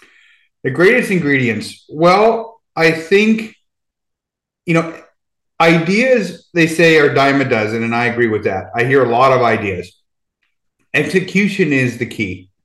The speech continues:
And so understanding the elements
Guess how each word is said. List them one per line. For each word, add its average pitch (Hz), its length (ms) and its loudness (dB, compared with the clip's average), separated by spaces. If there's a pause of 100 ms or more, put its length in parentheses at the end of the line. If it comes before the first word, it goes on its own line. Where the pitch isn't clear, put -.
(800)
And 139 160 -2
so 151 640 4
understanding 147 960 -2
the 120 260 -6
elements 135 920 -2